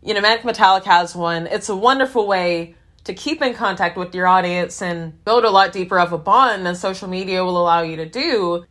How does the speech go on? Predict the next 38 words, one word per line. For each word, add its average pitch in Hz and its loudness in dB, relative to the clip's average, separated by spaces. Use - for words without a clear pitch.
And 214 0
we 254 0
really 285 4
enjoyed 190 0
sending 190 -4
out 170 0
our 170 4
newsletter 165 -8
and 65 -12
being 190 -2
able 175 0
to 160 -6
just 180 -6
have 185 2
that 170 4
connection 185 -6
with 175 -6
our 120 -4
community. 170 -10
It's, - -4
I 208 2
feel 208 -2
like 196 2
it's 170 -6
been 180 -2
really 175 2
positive 175 2
for 277 4
us. 170 -4
Now, 214 2
now 240 6
that 277 2
said, 269 4
there 220 6
are 214 2
negatives 220 2
to 269 0
everything. 196 0